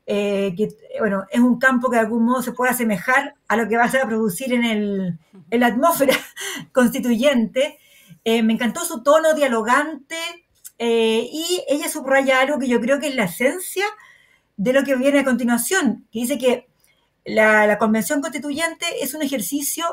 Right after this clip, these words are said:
interdisciplinario. Y para mí es lo que mejor define la naturaleza de lo que se acaba de crear, ¿verdad?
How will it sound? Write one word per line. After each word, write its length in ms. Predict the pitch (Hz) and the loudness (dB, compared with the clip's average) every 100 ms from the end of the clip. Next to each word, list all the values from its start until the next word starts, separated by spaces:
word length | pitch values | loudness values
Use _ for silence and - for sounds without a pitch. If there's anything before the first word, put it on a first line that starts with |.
| - _ | -8 _
interdisciplinario. 1200 | 311 349 349 359 302 294 277 226 196 170 175 - _ _ _ _ _ _ _ _ | -6 -6 -4 -6 -4 -4 -4 -2 -2 -2 -6 -14 _ _ _ _ _ _ _ _
Y 180 | 277 277 | -4 0
para 220 | 285 254 | 2 4
mí 300 | 247 277 302 269 | 4 2 2 0
es 80 | 254 | 2
lo 120 | 254 | 2
que 80 | 233 | 2
mejor 400 | 220 - 294 262 | -2 2 2 2
define 600 | 262 - - 302 370 403 453 - _ _ _ _ _ - | -2 -2 -8 -6 -6 -6 -8 -12 _ _ _ _ _ -6
la 100 | 240 | 2
naturaleza 760 | 240 240 240 226 254 320 - 359 440 453 _ | 2 2 0 2 0 -2 -2 -4 -4 -10 _
de 440 | 196 247 262 277 277 | -6 -4 0 0 2
lo 120 | 247 | 0
que 80 | 240 | -2
se 100 | 233 | -4
acaba 280 | 233 247 262 | 2 2 4
de 120 | 247 | 2
crear, 340 | 240 247 240 | 2 2 2
¿verdad? 340 | 185 185 233 | 0 -2 -2